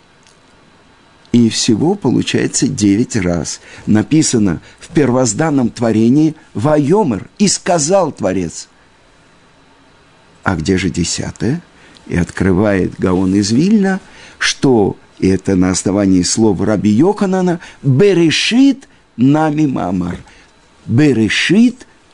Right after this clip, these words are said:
тоже речение. И что же было сотворено этим речением? "Решит", начало.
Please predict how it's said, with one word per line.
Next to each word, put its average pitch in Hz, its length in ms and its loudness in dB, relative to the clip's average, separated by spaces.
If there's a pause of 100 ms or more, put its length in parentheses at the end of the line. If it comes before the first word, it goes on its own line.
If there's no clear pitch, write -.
тоже 165 480 0 (100)
речение. 87 720 -4 (340)
И 185 80 2
что 185 420 0
же 131 200 -2 (260)
было 135 260 0
сотворено 131 720 0 (100)
этим 117 440 0
речением? 127 680 0 (540)
"Решит", 143 1300 -2 (280)
начало. 117 1080 -2